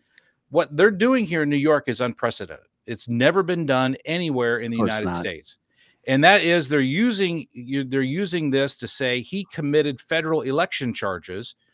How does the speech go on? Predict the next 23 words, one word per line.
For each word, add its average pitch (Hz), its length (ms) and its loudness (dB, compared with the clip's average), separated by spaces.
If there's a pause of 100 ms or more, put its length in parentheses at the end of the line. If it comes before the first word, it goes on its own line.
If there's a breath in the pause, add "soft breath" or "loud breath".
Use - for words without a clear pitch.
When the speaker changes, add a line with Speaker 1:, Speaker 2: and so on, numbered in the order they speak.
Speaker 1:
or 113 140 -2
federal 151 340 2
election 131 400 0
crimes, 107 540 -4 (320)
even 226 360 0
though 185 180 4
the 156 100 -2
federal 202 460 2
government 143 500 0 (120)
under 185 200 -2
the 143 120 -4
Biden 196 420 2
administration 104 800 -6 (320 soft breath)
chose 226 480 8
not 208 300 4
to 214 100 2
prosecute 196 720 0
Trump - 320 -6
because 170 340 -6
there 170 80 -2
was 170 160 -4
no 175 260 0
evidence 120 680 -4